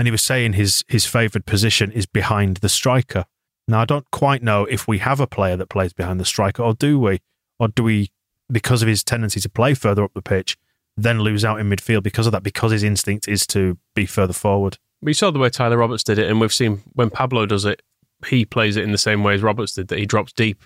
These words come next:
Speaker 2: quite a lot to pick the ball up, and he starts things by running with the ball from defence rather than allowing Liam Cooper or someone to do it. He just goes back and there and goes, "Right, everyone get out of my way. I'm gonna have a little go at this."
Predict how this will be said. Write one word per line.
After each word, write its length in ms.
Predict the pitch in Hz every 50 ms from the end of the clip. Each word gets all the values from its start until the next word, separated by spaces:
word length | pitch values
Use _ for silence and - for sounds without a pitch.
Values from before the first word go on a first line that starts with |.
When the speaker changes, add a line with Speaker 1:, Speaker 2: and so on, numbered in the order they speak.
| _ _
Speaker 2:
quite 200 | - - 113 101
a 60 | 78 101
lot 180 | 98 98 - -
to 80 | -
pick 180 | - - 110 -
the 60 | 104
ball 300 | 98 117 107 107 104 104
up, 160 | 98 - -
and 100 | - 101
he 60 | 101
starts 400 | 95 - - 120 110 107 - -
things 420 | - - 107 104 101 98 98 - - _ _ _ _ _ _ _ _ _ _ _ _ -
by 280 | 113 107 104 98 101 - _ _ _
running 260 | - 127 127 120 117
with 140 | 113 110 101
the 60 | 110
ball 360 | 107 - 104 98 98 98 95 - _ _
from 220 | _ - 107 104
defence 440 | 98 101 - - 117 110 101 95 -
rather 260 | - 104 101 101 104
than 120 | 98 98 98
allowing 460 | 95 98 95 98 98 95 98 95 98 - _ _ _ -
Liam 200 | 117 107 101 98
Cooper 300 | - 110 104 - - 98
or 40 | 90
someone 200 | - 101 92 90
to 100 | 90 95
do 160 | 95 92 92
it. 80 | 92
He 60 | 101 101
just 240 | - 104 - -
goes 220 | - 104 101 101 95
back 300 | - 113 107 101 - -
and 80 | 107
there 100 | 101 98
and 100 | 98 98
goes, 140 | 98 98 98
"Right, 180 | 113 104 101 104 _ _ _ _ -
everyone 180 | - 113 113
get 100 | 107 113
out 100 | 107 107
of 40 | 90
my 120 | 101 101
way. 260 | 101 98 98 98 95 - -
I'm 100 | - 107
gonna 160 | 104 101 101
have 80 | 101 98
a 40 |
little 140 | 104 107 110
go 200 | 101 110 107 107
at 40 | 101
this." 260 | 92 95 90 - -